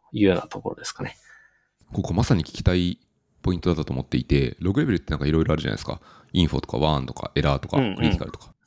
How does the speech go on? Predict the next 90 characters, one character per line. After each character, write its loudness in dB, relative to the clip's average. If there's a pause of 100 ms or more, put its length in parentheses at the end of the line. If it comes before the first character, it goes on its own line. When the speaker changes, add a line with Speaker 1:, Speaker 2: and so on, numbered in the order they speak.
(140)
Speaker 1:
あ 2
り 4
ま 0
す -8
ね。 0
五 2
つ -2
ぐ 4
ら 4
い、 -4
六 4
つ -2
ぐ 4
ら 2
い。 -6
Speaker 2:
あ、 2
Speaker 1:
う 6
ん。 2
Speaker 2:
そ 0
う 0
そ 0
う、 4
あ 2
り -4
ま -2
す 0
よ 2
ね。 2
あ 4
の、 0
色 6
を 2
変 0
え 2
て 2
表 -2
示 -10
す -12
る -2
み -2
た -2
い -6
な。 -16 (360)
こ -2
の 0
使 0
い 2
分 0
け -2
っ 0
て 2
め -2
ち 2
ゃ 6
く -4
ち 2
ゃ 4
難 2 (120)
し 2
い 4
な 4
と -6
思 -8
っ -20
て -10
い -6
て、 -6 (400)
ま 2
あ、 -4
テ 8
ィ 2
ー 2
ワ 0
さ -4
ん 0
は -2
こ -4
れ 2
ど 0
う 6
や 6
っ 0
て 2
学 0
ん -2
で 0
い 0
っ -10
た 0
ん -6